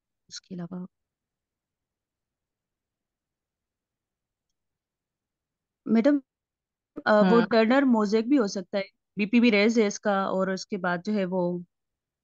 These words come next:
Speaker 1: ऐसे भी फीचर्स है।
Speaker 2: अच्छा, ठीक है। टर्नर मोज़ेक वो आप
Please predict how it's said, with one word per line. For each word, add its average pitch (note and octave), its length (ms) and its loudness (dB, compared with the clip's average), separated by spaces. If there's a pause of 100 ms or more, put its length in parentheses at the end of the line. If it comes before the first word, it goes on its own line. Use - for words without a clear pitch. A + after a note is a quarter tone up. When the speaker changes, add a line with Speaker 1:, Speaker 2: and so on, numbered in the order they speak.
(720)
Speaker 1:
ऐसे G3+ 200 -4
भी G3 100 -6
फीचर्स F3+ 500 -10
है। E3+ 140 -4 (1600)
Speaker 2:
अच्छा, E3 580 -4 (160)
ठीक E3+ 300 -4
है। F3 200 -2 (760)
टर्नर F#3+ 340 4
मोज़ेक F#3 580 4
वो F#3+ 60 -8
आप G3 140 0